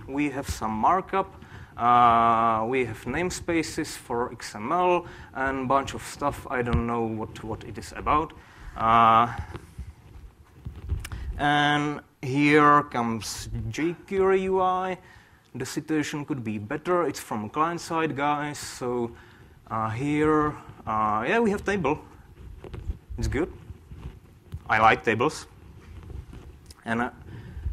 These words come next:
jQuery does the, uh, does love tables as well,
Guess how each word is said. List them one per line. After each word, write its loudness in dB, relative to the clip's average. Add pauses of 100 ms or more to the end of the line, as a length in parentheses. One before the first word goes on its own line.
(320)
jQuery 2
does -2
the, -2
uh, -2
does -8
love -4
tables -6
as -6
well, -4